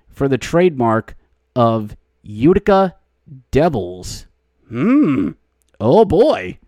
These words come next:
And for all sorts of stuff. Posters, decal, trading cards, paper signs, event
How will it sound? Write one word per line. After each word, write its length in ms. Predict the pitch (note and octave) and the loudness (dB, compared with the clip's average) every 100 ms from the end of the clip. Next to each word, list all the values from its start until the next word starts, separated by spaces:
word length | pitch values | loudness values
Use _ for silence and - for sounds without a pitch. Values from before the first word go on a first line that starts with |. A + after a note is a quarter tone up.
| _ _ _ _ _ _ _ _ _ _ _ _ _ | _ _ _ _ _ _ _ _ _ _ _ _ _
And 160 | B2+ B2 | -6 -4
for 100 | B2+ | -2
all 160 | C3 F#3 | 0 0
sorts 320 | - A#2+ A2 | -2 -4 -4
of 80 | G#2 | -6
stuff. 320 | A#2 G#2 - | -6 -6 -4
Posters, 500 | D#3 F#3+ - G#2+ G2+ | -2 -2 -2 -8 -6
decal, 480 | D3+ D#3+ - G#2+ G2+ | -6 -6 -6 -6 -8
trading 380 | - F#3+ F3 | -4 -2 -2
cards, 480 | B2+ C3+ A2+ G2+ - - _ _ _ _ | -2 -2 -2 -4 -12 -18 _ _ _ _
paper 320 | - F3+ D#3 | 0 0 0
signs, 560 | B2+ C#3 A#2+ A2 G#2 - _ _ - | -2 -4 -2 -6 -8 -14 _ _ -6
event 480 | B2+ A#2 D#3+ G3 | -6 0 0 -2